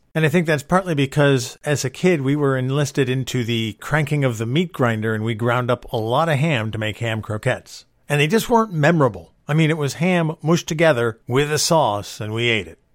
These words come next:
I remember Mom also made turkey schnitzel, and it was always turkey. It wasn't chicken, it wasn't beef, it wasn't ham, it was turkey schnitzel. She would get thin sliced turkey at the supermarket,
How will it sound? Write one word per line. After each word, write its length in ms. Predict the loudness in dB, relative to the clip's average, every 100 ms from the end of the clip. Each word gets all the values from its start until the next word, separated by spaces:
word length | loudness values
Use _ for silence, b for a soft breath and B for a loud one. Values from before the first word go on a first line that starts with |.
| _ _
I 60 | -2
remember 380 | 0 2 2 2
Mom 320 | 2 4 4
also 260 | 2 0 0
made 360 | 0 -2 -4 -8
turkey 380 | -4 -4 -2 -4
schnitzel, 680 | -4 -2 -2 -2 -8 -14 _ -2
and 140 | 2
it 20 |
was 160 | 4 4
always 320 | 4 4 2
turkey. 460 | 2 2 2 -8 -8
It 140 | -4
wasn't 360 | 0 0 2 -2
chicken, 500 | 0 -2 0 -4 -6 -8
it 120 | -4
wasn't 440 | 0 0 0 -2
beef, 540 | 0 2 0 -6 -18 -20 _
it 120 | -12 -2
wasn't 320 | 0 0 0
ham, 520 | 2 2 0 -4 -10 _
it 60 | -4
was 180 | -2 -4
turkey 380 | -2 -2 0
schnitzel. 480 | -2 0 -2 -2 -10 _ _
She 140 | -2 0
would 100 | 2
get 180 | -2 -2
thin 340 | -2 0 2
sliced 380 | 0 0 -2 0
turkey 380 | 0 0 0 0
at 100 | -2
the 60 |
supermarket, 640 | -2 0 0 -4 -8 -16